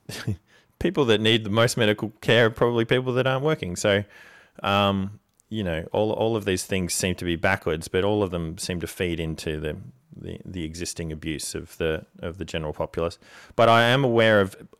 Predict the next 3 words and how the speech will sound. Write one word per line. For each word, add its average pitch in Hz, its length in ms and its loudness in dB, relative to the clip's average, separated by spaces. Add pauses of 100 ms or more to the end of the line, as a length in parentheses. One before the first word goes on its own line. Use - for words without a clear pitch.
(340)
organizations 101 1000 2 (440)
that 95 500 0 (120)
return 110 760 0